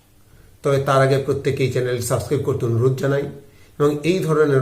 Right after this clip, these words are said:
অডিও বা ভিডিও সবার আগে পেতে বেল আইকনটি ক্লিক করে দিতেও অনুরোধ জানাই।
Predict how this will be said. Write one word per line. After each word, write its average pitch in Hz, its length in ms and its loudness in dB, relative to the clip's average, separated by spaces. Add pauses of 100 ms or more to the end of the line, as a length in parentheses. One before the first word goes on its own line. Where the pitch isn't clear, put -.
(140)
অডিও 131 300 2
বা 123 120 4
ভিডিও 127 260 2
সবার 131 320 0
আগে 151 160 2
পেতে 165 360 -4 (320)
বেল 175 300 6
আইকনটি 135 340 0
ক্লিক 175 260 -4
করে 120 160 0
দিতেও 120 360 -2
অনুরোধ 104 320 -2
জানাই। 92 300 -8